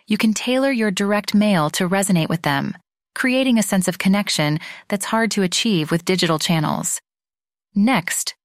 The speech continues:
we have the message. This is not just about what you say, but how you say it. Your direct mail should reflect your brand's personality,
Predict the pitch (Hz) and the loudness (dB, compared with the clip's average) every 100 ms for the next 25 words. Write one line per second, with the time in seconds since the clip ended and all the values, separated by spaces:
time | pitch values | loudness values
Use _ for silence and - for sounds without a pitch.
0 | _ - 202 180 170 202 196 180 - 135 | _ 0 2 2 2 2 4 2 -2 -2
1 | 175 - - _ _ _ _ _ _ _ | -2 -4 -6 _ _ _ _ _ _ _
2 | _ - 254 240 220 220 208 190 196 175 | _ -4 0 2 2 2 0 0 0 0
3 | - 170 180 220 208 - 135 - 175 _ | 0 0 2 0 0 0 -2 -2 -6 _
4 | _ _ - 233 - 277 208 151 156 139 | _ _ -10 -4 0 2 2 0 -2 -2
5 | - - _ _ _ _ _ _ - 240 | -4 -8 _ _ _ _ _ _ -4 0
6 | 254 262 311 - 202 170 147 156 190 196 | 2 2 0 2 4 4 2 0 -2 -2
7 | - 202 - 196 180 175 180 - 180 - | -2 -2 0 0 2 2 0 0 -2 2
8 | 175 170 151 139 - | 2 2 0 -2 -6